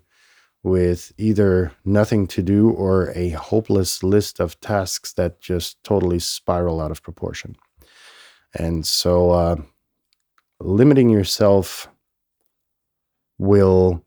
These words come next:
you know, if l-, limiting in this sense means that you, let's say you have a task, it takes thir-, it's supposed to take thirty minutes, you're still not done after thirty-five, then you quit the task, you know, leave it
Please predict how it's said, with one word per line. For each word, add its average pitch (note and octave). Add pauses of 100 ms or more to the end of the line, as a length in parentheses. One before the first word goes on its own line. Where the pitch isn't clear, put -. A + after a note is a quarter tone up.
you -
know, -
if -
l-, E2+
limiting G#2+
in G#2
this G2+
sense F#2+
means F#2
that E2+
you, F2+
let's F#2+
say F#2+
you F#2
have F2+
a F2+
task, B2
it F2
takes G2
thir-, F#2+
it's F2+
supposed -
to -
take G2
thirty G2
minutes, G#2 (640)
you're G#2
still A#2+
not G2+
done G#2
after F#2+
thirty-five, G2+
then G2
you F#2
quit -
the G#2+
task, G2+ (1400)
you G#2+
know, F#2
leave G#2+
it -